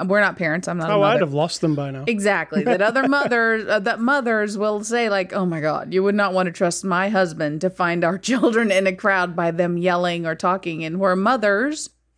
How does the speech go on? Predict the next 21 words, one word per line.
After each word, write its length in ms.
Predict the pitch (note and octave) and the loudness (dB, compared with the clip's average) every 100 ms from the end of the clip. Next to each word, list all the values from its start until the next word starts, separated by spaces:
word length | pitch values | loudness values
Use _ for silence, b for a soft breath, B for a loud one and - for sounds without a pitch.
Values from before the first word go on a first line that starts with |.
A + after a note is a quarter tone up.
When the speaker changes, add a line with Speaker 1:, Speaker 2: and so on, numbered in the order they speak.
| _ _ _ _ _ _ - | _ _ _ _ _ _ -2
Speaker 1:
and 100 | F3+ | 0
I'm 140 | F3 | 2
not 180 | F#3+ G3+ | 0 0
saying, 260 | G#3+ G3+ - | -2 -2 -2
I'm 120 | F#3+ | 0
not 120 | F#3 | 2
a 20 | |
mother, 320 | F#3 G#3+ G3+ F#3+ | 2 4 4 2
but 160 | E3+ | 0
I'm 160 | E3+ E3 | 0 -2
a 20 | |
female, 460 | - A3 G#3+ F3 E3 | 0 2 2 2 0
and 120 | D#3 | 0
I 120 | D#3+ | -4
can 180 | D#3+ E3 | -4 -4
kind 240 | F3+ F3 | -2 -2
of, 140 | E3 E3 | -2 -4
like, 260 | D3 - _ | -4 -8 _
eyeball 760 | - F3+ F#3 F3+ E3+ E3 D#3 - | 0 2 2 2 2 2 0 -2
a 100 | D#3+ | -4
child 680 | - - G#3+ G3+ D#3+ D3+ | -6 -2 0 2 0 -2